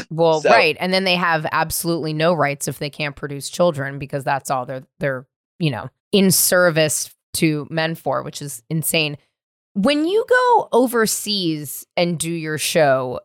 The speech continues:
Speaker 1: is it much different? Do you feel like, um, I mean, obviously the politics are different country to country. Here, it's even state to state.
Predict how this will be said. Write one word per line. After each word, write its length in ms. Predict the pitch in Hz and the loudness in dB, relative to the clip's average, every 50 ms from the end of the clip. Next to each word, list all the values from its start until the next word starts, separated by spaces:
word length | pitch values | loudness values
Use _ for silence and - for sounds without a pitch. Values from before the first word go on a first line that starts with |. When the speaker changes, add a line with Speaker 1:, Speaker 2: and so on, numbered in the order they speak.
| _ _ _ _ _ _ _ _ - | _ _ _ _ _ _ _ _ 2
Speaker 1:
is 160 | 190 180 170 | 2 4 4
it 100 | 175 156 | 2 2
much 400 | 165 165 175 226 - - - - | 2 2 0 0 0 -2 -4 -4
different? 480 | 294 294 - - 311 311 330 311 247 | -4 -6 -4 -2 -2 -2 -2 -2 -4
Do 120 | - - 208 | -4 -2 -2
you 80 | 190 170 | -2 -2
feel 440 | - - - 185 185 180 180 180 170 | -4 -4 -2 0 2 4 4 4 4
like, 380 | 170 156 151 151 143 - - _ _ _ _ _ _ _ _ _ - | 4 4 4 4 2 -2 -10 _ _ _ _ _ _ _ _ _ -2
um, 280 | 170 165 151 143 135 - | 0 2 2 2 0 2
I 40 | 208 | 2
mean, 140 | 220 214 196 | 2 4 4
obviously 420 | 185 196 185 190 175 - - 170 | 2 2 2 0 -2 0 -2 -2
the 100 | 147 - | -4 -4
politics 480 | - - 151 147 143 143 - 143 - - | 0 0 2 2 2 0 -4 -6 -6 -8
are 60 | 147 | -10
different 360 | 139 151 139 - 139 123 123 - | -10 -10 -10 -8 -10 -10 -8 -8
country 260 | - 143 - - 139 | -8 -8 -8 -10 -14
to 80 | 139 | -14
country. 440 | - - 131 123 - 135 127 139 160 _ _ _ | -12 -10 -10 -10 -8 -8 -10 -10 -10 _ _ _
Here, 460 | - - - 160 156 156 156 160 156 | -8 -4 0 0 0 0 0 0 0
it's 220 | 151 160 - - | -2 -2 -2 -4
even 240 | 185 170 180 190 190 | -4 -2 0 0 0
state 280 | - - 226 226 220 - | 0 0 0 0 0 -2
to 100 | - 220 | -6 -4
state. 360 | - - 392 349 - - _ | -2 0 0 0 -2 -4 _